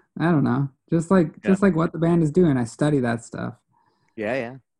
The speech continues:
Speaker 1: Um,
Speaker 2: Your shows are super energetic. Absolutely. It makes complete sense. Lots of, uh, lots of passion. Yeah.
Speaker 1: Yeah, I think ar-, it was around that time that it was, like, when we made our record Day of the Dog, which was sort of the first one that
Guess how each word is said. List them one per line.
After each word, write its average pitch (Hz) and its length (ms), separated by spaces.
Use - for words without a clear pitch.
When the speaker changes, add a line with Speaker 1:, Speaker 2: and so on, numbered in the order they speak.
Speaker 1:
Um, 120 480
Speaker 2:
Your 120 100
shows 147 280
are 120 40
super - 360
energetic. 110 500
Absolutely. 101 500
It 95 80
makes 98 220
complete 110 340
sense. - 340
Lots 107 220
of, 107 140
uh, 95 240
lots - 180
of - 100
passion. 110 540
Yeah. 101 140
Speaker 1:
Yeah, 202 200
I 156 60
think 254 260
ar-, 202 160
it 170 120
was 175 140
around 180 360
that 160 240
time 156 600
that 147 140
it 160 100
was, 151 200
like, 139 240
when 156 140
we 156 80
made 165 200
our 143 140
record 139 300
Day 139 220
of 127 80
the 131 60
Dog, 131 360
which 120 160
was 127 180
sort 131 120
of 120 60
the 117 60
first 123 300
one 123 140
that 113 180